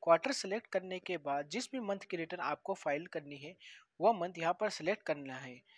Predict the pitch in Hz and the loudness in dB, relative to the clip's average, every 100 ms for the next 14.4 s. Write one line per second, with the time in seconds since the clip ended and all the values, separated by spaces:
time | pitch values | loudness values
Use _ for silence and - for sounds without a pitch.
0 | - - 160 208 - 208 190 185 185 156 | -20 -10 2 2 4 2 2 0 0 2
1 | 147 165 170 - 190 185 - 196 208 - | 2 2 -2 -10 -4 -2 0 -4 -4 -6
2 | 190 190 208 - 147 131 - 131 - _ | -6 -6 -6 -4 -4 -4 -10 -14 -20 _
3 | _ _ _ _ _ _ _ _ _ _ | _ _ _ _ _ _ _ _ _ _
4 | - 240 185 165 202 196 165 165 151 - | -8 -6 -4 -6 -6 -6 -6 -4 -4 -4
5 | 160 151 220 220 156 147 170 - 139 185 | -8 2 4 4 0 0 -2 4 4 4
6 | - 151 156 135 - 123 127 127 - _ | 2 2 0 -2 -4 -4 -4 -10 -16 _
7 | 160 226 - 156 185 - 175 233 - 156 | 2 4 8 8 6 4 4 4 0 -2
8 | 185 156 175 233 _ _ - 247 233 160 | -2 -2 -2 -4 _ _ -6 -4 -2 -4
9 | 165 185 170 165 208 175 156 180 - 151 | -2 -2 0 2 2 2 0 -2 0 -2
10 | - 196 196 - 208 165 147 185 156 147 | -2 -2 -2 -2 0 2 4 4 2 -4
11 | 147 165 139 127 - - - - - 202 | -4 -4 -4 -10 -14 -20 -20 -20 -6 -2
12 | 262 185 180 185 - 151 160 160 156 151 | 4 6 6 2 -2 -4 -2 -2 -2 -2
13 | 170 214 156 160 240 - 220 170 165 156 | 0 0 -2 -4 -4 -2 -4 -4 -2 0
14 | 165 208 254 | 0 2 2